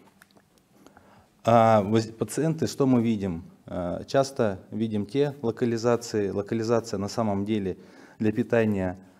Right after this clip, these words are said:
у пациентов с, э, пат-, патологией,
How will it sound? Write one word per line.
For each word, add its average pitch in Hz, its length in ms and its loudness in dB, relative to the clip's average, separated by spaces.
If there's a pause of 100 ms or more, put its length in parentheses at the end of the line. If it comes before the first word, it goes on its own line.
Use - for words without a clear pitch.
(160)
у 98 80 -2
пациентов 110 560 0
с, 92 600 -4 (640)
э, 90 540 -2
пат-, 110 380 0
патологией, 104 720 4